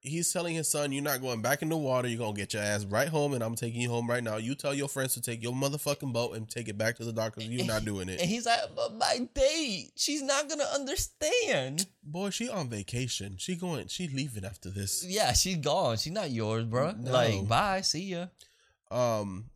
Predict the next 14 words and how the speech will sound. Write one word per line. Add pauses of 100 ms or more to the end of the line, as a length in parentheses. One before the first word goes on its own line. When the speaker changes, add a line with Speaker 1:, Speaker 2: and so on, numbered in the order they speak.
Speaker 1:
and
then
I
love
that
the
lady
<laughs>
says, (200)
"Sharks
don't
take
things
personally,"